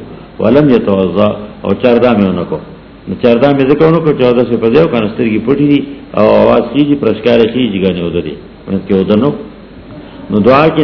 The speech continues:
نبی علیه الصلاة والسلام دا ویلي، «اللهم اجعل فی قلبی نورا»، الله زړه کې مې رڼا واچوه. «وفی بصری نورا»، سترګو کې مې رڼا واچوه. رڼا د حق د لیدو. او په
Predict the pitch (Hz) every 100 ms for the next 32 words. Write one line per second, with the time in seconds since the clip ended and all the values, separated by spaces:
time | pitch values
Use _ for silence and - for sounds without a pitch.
0 | 131 139 139 117 107 120 120 110 104 110
1 | 113 95 98 95 80 80 78 - - -
2 | - - 95 98 113 117 123 127 117 131
3 | 127 120 117 120 127 104 104 95 90 87
4 | 76 - 104 101 117 110 101 113 113 104
5 | 98 92 92 87 80 87 82 - - -
6 | - - - - - 95 120 117 127 -
7 | 147 135 104 98 90 - 127 135 147 127
8 | 117 110 101 101 98 87 - 87 82 -
9 | - - 95 110 131 117 101 - 80 92
10 | 85 85 87 76 - - - - -